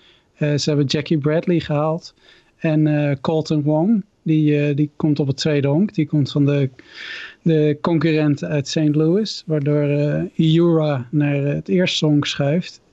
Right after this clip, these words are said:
Eh, maar, eh, de, we hebben Jackie Bradley natuurlijk in onze podcast twee weken geleden al besproken, dat ze nu een,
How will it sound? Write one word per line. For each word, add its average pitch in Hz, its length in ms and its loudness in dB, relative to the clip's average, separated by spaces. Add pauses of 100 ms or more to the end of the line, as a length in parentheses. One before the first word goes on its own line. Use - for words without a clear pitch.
Eh, 156 280 0 (680)
maar, 160 220 0
eh, 160 240 2
de, 160 320 2 (120)
we 160 80 2
hebben 151 160 2
Jackie 156 320 -2
Bradley 156 340 2
natuurlijk 147 560 0 (220)
in 160 180 2
onze 151 360 2
podcast 160 560 -4
twee 165 180 0
weken 156 260 0
geleden 165 360 0
al 151 80 0
besproken, 143 540 -2
dat 151 160 -2
ze 165 140 -2
nu 165 220 4
een, 139 160 0